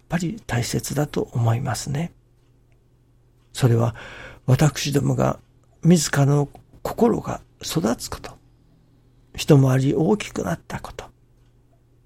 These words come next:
今まで受けられなかったことを受けられるようになったこと、その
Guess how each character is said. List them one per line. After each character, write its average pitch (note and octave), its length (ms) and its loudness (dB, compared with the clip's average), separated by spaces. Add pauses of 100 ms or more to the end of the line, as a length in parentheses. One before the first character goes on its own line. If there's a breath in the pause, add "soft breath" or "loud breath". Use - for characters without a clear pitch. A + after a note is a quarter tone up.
(640 loud breath)
今 D3 200 8
ま C3+ 140 4
で C3+ 120 6
受 C3+ 260 4
け - 20 0
ら E3+ 100 4
れ F#3 120 0
な F#3+ 140 2
か - 120 -2
っ G3+ 60 -4
た - 200 -2
こ - 140 -6
と D3 220 2
を - 60 2
受 - 200 -2
け - 40 0
ら - 140 2
れ - 120 -2
る - 160 -4
よ - 140 2
う G#3 60 0
に F#3 100 -4
な G3 120 -2
っ G3+ 100 -10
た - 160 -10
こ - 140 -16
と、 - 120 -18 (640 loud breath)
そ - 220 4
の G#3+ 200 4